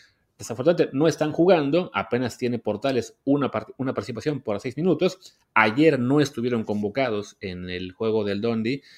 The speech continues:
en la Liga Escocesa, así que bueno, no les perderemos la pista, pero sí,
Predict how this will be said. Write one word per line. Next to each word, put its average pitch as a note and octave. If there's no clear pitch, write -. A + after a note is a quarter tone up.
en G2
la G2
Liga A#2+
Escocesa, D#3+
así A#2
que A#2+
bueno, A2+
no C3
les F3+
perderemos C3+
la C3
pista, F3
pero -
sí, -